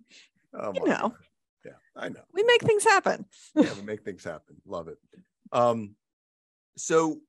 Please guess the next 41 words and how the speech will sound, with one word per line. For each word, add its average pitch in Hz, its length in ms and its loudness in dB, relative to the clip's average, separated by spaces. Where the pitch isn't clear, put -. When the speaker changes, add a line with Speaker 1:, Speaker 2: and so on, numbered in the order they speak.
Speaker 1:
when 147 280 -4
you're 202 140 -2
making 185 280 -6
those 127 220 -4
phone 110 280 -6
calls, 92 320 -10
Casey, 92 560 -14
what, 143 340 -8
what 143 220 -6
does 185 140 -8
it 151 80 -4
look 120 240 -8
like 107 220 -6
as 95 120 -14
far 101 320 -4
as 95 100 -12
the 95 100 -16
follow-up? 90 440 -6
I 113 60 -6
know 127 100 -2
you 139 100 0
did, 131 260 -10
you 127 140 -14
talked 113 200 -4
about 107 140 -2
the 104 60 -6
ten 104 400 -8
days 92 540 -12
or - 80 -14
ten 107 200 -10
straight 95 300 -10
calls. 90 460 -8
W-, 135 180 -18
what 170 200 -4
are 226 60 -10
you 190 140 -8
typically 147 560 -6
doing 104 400 -6
to 92 80 -14
create 95 380 -10
engagement? 73 580 -20